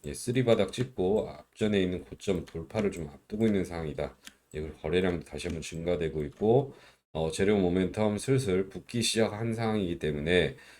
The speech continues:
어, 상당히 좋은 흐름을 좀 이어갈 수 있고요. 다만 이 구간에서 거래량, 예, 매물이 좀 많이 쌓여 있는 부분이 있기 때문에,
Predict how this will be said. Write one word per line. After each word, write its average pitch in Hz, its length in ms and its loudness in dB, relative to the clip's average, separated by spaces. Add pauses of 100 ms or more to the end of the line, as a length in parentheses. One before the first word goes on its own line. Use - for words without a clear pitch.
(160)
어, 78 380 2 (200)
상당히 120 560 4
좋은 104 240 0
흐름을 107 220 2
좀 98 180 0
이어갈 85 320 0
수 - 120 -6
있고요. 87 400 -4
다만 92 460 0 (400)
이 110 80 0
구간에서 123 640 6
거래량, 85 640 0 (220)
예, 71 100 -2
매물이 85 440 0
좀 80 140 -2
많이 73 200 -2
쌓여 120 260 2
있는 107 240 2
부분이 78 340 -4
있기 - 120 -8
때문에, 76 480 -4